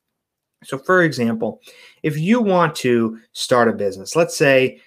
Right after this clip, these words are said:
you're a handy person, right? You're a handyman, and you're thinking, "You know, I should, I should incorporate, I should start a business,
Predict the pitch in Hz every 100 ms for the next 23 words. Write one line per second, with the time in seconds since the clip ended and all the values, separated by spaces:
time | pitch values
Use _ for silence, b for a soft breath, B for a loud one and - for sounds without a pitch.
0 | b - 120 123 117 123 113 110 110 101
1 | - 95 98 107 101 104 127 127 120 117
2 | 113 110 104 - 131 139 175 190 190 196
3 | 214 190 - 156 151 139 - 196 175 175
4 | 170 151 123 - - 165 175 139 123 123
5 | 120 -